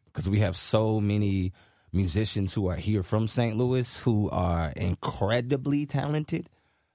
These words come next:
So it's a moment to where, like, Saint Louis City S C is providing a huge platform for our local artists and our, the,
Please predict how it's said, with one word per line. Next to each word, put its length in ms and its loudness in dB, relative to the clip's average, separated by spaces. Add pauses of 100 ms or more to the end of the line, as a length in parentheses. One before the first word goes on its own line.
So 500 2
it's 220 2
a 60 2
moment 440 2
to 120 2
where, 180 2
like, 240 0
Saint 240 0
Louis 200 0
City 260 0
S 120 0
C 220 2
is 180 0
providing 440 2
a 40 4
huge 340 0
platform 640 0 (340)
for 300 0
our 340 2
local 320 0
artists 460 -2
and 180 0
our, 400 0
the, 360 0